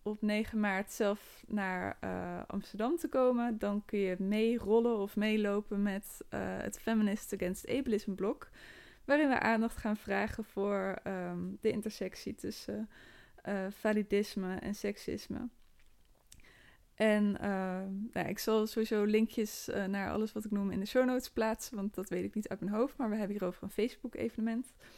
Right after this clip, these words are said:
Maar er zijn natuurlijk ook heel veel mensen die vanwege hun ziekte of beperking niet in staat zijn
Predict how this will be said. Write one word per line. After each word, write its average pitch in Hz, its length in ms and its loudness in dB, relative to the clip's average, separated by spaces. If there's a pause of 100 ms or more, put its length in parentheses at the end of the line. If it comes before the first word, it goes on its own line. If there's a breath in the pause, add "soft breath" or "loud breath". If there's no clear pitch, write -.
(800 loud breath)
Maar 254 540 4
er 254 120 -2
zijn 262 140 2
natuurlijk 262 340 2
ook 285 140 6
heel 269 260 4
veel 262 140 -4
mensen 233 340 0
die 220 140 2
vanwege 214 400 0
hun 208 100 2
ziekte 220 300 0
of 208 120 -6
beperking 190 560 -2
niet 226 200 2
in - 120 -2
staat - 360 -4
zijn 180 480 -6